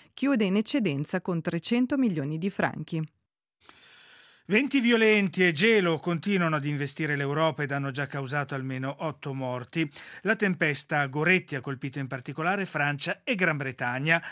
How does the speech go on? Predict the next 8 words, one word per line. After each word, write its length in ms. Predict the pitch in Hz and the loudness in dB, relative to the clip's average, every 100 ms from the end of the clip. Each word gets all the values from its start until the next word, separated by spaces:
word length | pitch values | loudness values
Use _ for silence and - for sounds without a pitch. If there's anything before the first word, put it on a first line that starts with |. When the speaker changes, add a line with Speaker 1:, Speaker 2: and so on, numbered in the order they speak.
| - - | -14 -2
Speaker 2:
lasciando 520 | 233 220 170 151 139 | 2 4 2 2 -4
centinaia 640 | - 240 190 175 147 131 | 0 0 0 0 0 -2
di 100 | 135 | -2
migliaia 420 | 156 147 143 170 147 | -2 -2 0 0 0
di 120 | 139 | -2
famiglie 460 | 160 165 214 233 | -4 -2 0 0
senza 380 | 196 147 123 - | -2 -2 -4 -2
elettricità. 840 | 165 139 120 123 117 131 - 123 | -2 -4 -8 -10 -10 -8 -4 -4